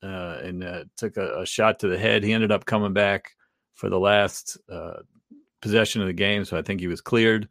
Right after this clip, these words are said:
Should be okay for the A C C championship game. Um,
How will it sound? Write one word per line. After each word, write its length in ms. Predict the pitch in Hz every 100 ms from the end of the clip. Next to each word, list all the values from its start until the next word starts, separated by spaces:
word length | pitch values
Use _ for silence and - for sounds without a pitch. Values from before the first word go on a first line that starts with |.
| - _ _ _
Should 240 | - 101
be 140 | 98 95
okay 320 | 87 98 92
for 120 | -
the 100 | 90
A 80 | 95
C 180 | - 85
C 320 | - 85 82
championship 580 | - 113 113 98 101 -
game. 400 | 107 107 101 - _ _ _ _ -
Um, 540 | 92 90 85 82